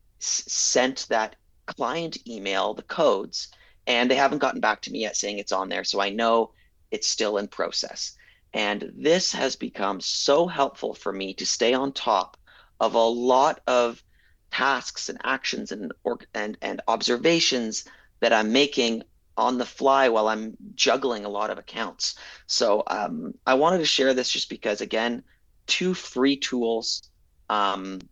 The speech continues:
three free tools if you think about the one that's built into Google. But this tool in particular, um, I find so helpful for, um, day-to-day organization and, like,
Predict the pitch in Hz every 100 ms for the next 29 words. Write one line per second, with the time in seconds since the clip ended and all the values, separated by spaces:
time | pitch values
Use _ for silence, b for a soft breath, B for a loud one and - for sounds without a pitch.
0 | _ _ _ _ - - 147 143 135 123
1 | 120 117 - - 107 107 - 98 101 95
2 | 101 - - 98 - - - 113 90 -
3 | - B B - 113 151 - - 139 131
4 | 127 - 113 110 104 98 B B B -
5 | 101 98 98 - 107 104 95 95 - -
6 | 123 117 107 104 - 98 90 _ b b
7 | - - 110 107 95 90 - 95 90 90
8 | - - - _ _ _ _ - 113 117
9 | 123 117 - 113 107 95 104 117 127 156
10 | 185 - b b 113 117 117 107